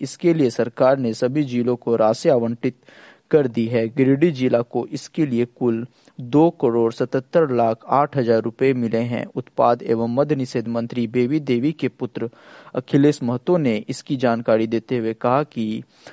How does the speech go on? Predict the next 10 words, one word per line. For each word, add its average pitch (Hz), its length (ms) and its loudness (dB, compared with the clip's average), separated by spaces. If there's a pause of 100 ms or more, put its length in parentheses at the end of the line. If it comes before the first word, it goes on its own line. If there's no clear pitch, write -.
(220)
उसको - 300 0
लेकर 123 400 2
उसके - 380 -6
पिता, 117 520 0 (1600)
उसको 196 320 0
लेकर 123 400 2
उनके 127 300 -4
पिता 147 380 0
ने 120 220 -2 (120)
अथक 160 300 0